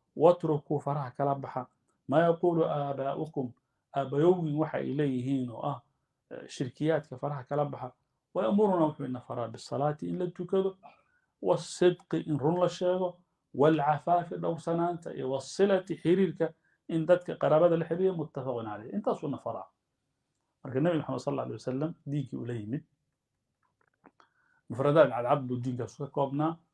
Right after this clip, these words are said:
Waxaa ka mid ah min hadihi almufradaat wa min hadihi alkhisaal alxamiida ee Nabiga dadka uu fari jiray waxaa ka mid ah as-sidq. الرابع، أي الحديث الرابع، أي الحديث الرابع من الباب، عن أبي ثابت وقيل أبي سعيد وقيل أبي الوليد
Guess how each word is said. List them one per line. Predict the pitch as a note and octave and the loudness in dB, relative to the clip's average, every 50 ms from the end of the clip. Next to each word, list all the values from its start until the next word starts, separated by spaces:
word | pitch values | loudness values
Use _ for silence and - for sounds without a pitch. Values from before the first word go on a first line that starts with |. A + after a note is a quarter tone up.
| _ _ _ _ _ _ _ _ _ - | _ _ _ _ _ _ _ _ _ -4
Waxaa | C3 C3+ C3 B2+ | -4 -4 -4 0
ka | - D#3+ | 0 2
mid | E3 E3 D3+ | 2 2 0
ah | C#3+ | 0
min | C#3 B2+ | -2 -2
hadihi | C3 D#3 F#3 F#3+ F#3 | -2 -2 -2 -2 -2
almufradaat | F3+ E3+ D3+ D3+ C#3 C#3 C3 C3 C3+ C3 C3 C3 | -2 -4 -4 -2 -2 -2 0 0 -2 -2 -2 -4
wa | C3 | -6
min | C#3 C#3 C3+ | -6 -4 -4
hadihi | D3+ E3+ E3 D#3 - | -4 -4 -4 -6 -8
alkhisaal | - _ - - - D3 C#3 C#3 | -10 _ -18 -4 -2 -2 0 0
alxamiida | C3 B2+ - C3+ C3+ D3+ D3+ C#3 B2 B2+ B2 - _ _ _ _ _ _ _ _ _ _ | -4 -4 -4 -2 2 4 4 4 4 2 -2 -4 _ _ _ _ _ _ _ _ _ _
ee | - B2+ | -4 -2
Nabiga | D3+ E3+ E3+ D#3+ C#3+ C3+ | 0 0 2 0 0 0
dadka | D#3 D#3 - - C#3 | -2 -4 -4 -6 -8
uu | - | -6
fari | - - D3+ D3 C3+ | -2 -2 -2 0 0
jiray | C3+ C3+ C3+ | -2 -2 -4
waxaa | - - B2+ - | -4 -6 -8 -6
ka | D#3 | -6
mid | E3 F3 E3+ | -4 -4 -4
ah | D#3+ A#2+ | -6 -8
as-sidq. | - - - - - - _ - - _ _ _ _ _ _ _ _ _ _ _ _ _ _ _ _ _ _ _ _ _ _ _ _ _ _ _ _ C#3+ | -8 -6 -8 -8 -8 -8 _ -20 -20 _ _ _ _ _ _ _ _ _ _ _ _ _ _ _ _ _ _ _ _ _ _ _ _ _ _ _ _ 2
الرابع، | C#3 C#3 C3+ D3 D#3 D#3 D3+ C3 A#2+ B2 | 4 6 8 12 12 12 12 10 4 -2
أي | B2+ C#3 C#3+ | -4 -4 -4
الحديث | - - C#3 C#3+ D3+ D3 D3 - | -4 -6 -6 -4 -4 -6 -4 -6
الرابع، | C3+ C3 C3 C3 C#3+ C#3+ C#3 B2+ A#2+ C3 D#3+ E3+ E3+ _ _ _ _ _ _ _ | -6 -6 -2 2 4 4 4 4 2 -2 -4 -6 -8 _ _ _ _ _ _ _
أي | A2+ | -14
الحديث | A2 G#2+ - B2 B2 C#3 D3 C#3+ - D3 | -12 -8 -8 -6 -4 -2 -4 -2 -2 -2
الرابع | C3 B2+ C3+ C#3+ C#3 C3+ B2+ | -2 0 2 2 2 2 2
من | C#3 D3+ D3 | 0 2 2
الباب، | C#3 B2+ A#2+ A#2 A#2 A#2 B2 - - _ _ _ _ _ _ _ _ _ _ _ - | 2 0 2 2 4 4 2 2 -2 _ _ _ _ _ _ _ _ _ _ _ -8
عن | B2 C3 C3+ | -4 -2 0
أبي | C#3 D3 C3+ A#2+ | 0 0 0 2
ثابت | - D3 D#3 D#3+ D#3 C#3+ C3+ - - B2 C3 D3+ D3+ - _ | 6 6 6 6 6 2 -4 -2 -2 -2 -2 -4 -6 -12 _
وقيل | - C3 - - D3+ D3+ C#3+ C3+ | -10 -10 -6 -4 -2 -2 0 0
أبي | C#3+ D3 D#3 D#3+ D3 | 0 0 0 -2 -2
سعيد | C#3 - - A#2 A#2+ B2 C3 C#3 - _ | -4 -4 -4 -2 -2 -2 -4 -4 -8 _
وقيل | A#2+ A#2 - D#3+ D3+ D3 | -12 -8 -4 -4 -2 0
أبي | D3+ D3 D3+ D3 D3+ | 0 0 0 0 -2
الوليد | C#3 C3 B2 A#2+ A#2+ B2 C3 C3 | -2 -2 -2 -2 0 0 -2 -2